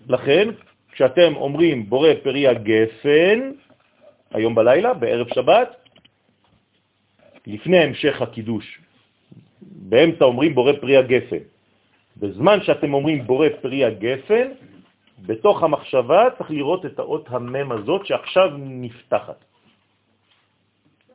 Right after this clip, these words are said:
זה אחת הכוונות, כן? אני נותן לכם עכשיו סוכריה. אחת הכוונות של ערב שבת זה ברגע שאתה אומר בורא פרי הגפן, תכוון על מם פתוחה,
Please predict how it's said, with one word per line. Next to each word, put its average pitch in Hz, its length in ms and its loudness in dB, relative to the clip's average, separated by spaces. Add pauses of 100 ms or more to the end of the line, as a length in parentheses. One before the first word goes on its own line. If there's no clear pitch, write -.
(420)
זה 143 140 2
אחת - 240 0
הכוונות, 135 720 -2 (480)
כן? 202 260 -2
אני 131 140 -8
נותן 120 280 -6
לכם 117 240 -6
עכשיו 110 300 0 (920)
סוכריה. 123 640 2 (1080)
אחת 160 280 0
הכוונות 151 520 2
של 135 200 -4
ערב 160 260 0
שבת 135 600 0
זה 135 100 -2
ברגע 151 360 0
שאתה 160 260 -2
אומר 147 260 -2
בורא 127 300 0
פרי 123 300 -2
הגפן, 196 440 -4
תכוון 143 720 -2
על 160 200 0
מם 147 480 -4 (440)
פתוחה, - 360 -8